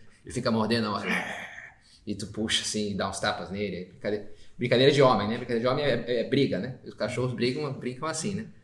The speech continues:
Brincar de briga, de morder, né? Legal, né? E aí foi, pô, descansou. Aquilo pra mim já valeu o encontro, né? Ficar ali brincando com uma coisa legal, né? E, e sabe, isso, um, um pai de família, sei lá, rala ali, mas depois chega, tem, tem os filhos dele.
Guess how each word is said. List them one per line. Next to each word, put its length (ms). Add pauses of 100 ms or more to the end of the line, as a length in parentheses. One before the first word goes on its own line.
(200)
Brincar 360
de 80
briga, 300
de 100
morder, 480
né? 220 (400)
Legal, 400
né? 280
E 100
aí 160
foi, 260
pô, 260 (460)
descansou. 480
Aquilo 220
pra 140
mim 180
já 140
valeu 260
o 40
encontro, 360
né? 100
Ficar 240
ali 100
brincando 380
com 160 (340)
uma 200
coisa 260
legal, 340
né? 140 (1300)
E, 160
e 40
sabe, 300 (340)
isso, 200
um, 140
um 20
pai 220
de 80
família, 580
sei 160
lá, 140
rala 360
ali, 420
mas 80
depois 200
chega, 260
tem, 160
tem 140
os 100
filhos 260
dele. 480